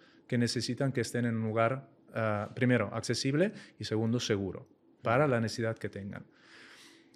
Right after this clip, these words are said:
Luego viene el, eh,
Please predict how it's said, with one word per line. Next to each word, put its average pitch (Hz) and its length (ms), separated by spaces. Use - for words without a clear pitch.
Luego 156 280
viene 190 480
el, 131 320
eh, 120 1040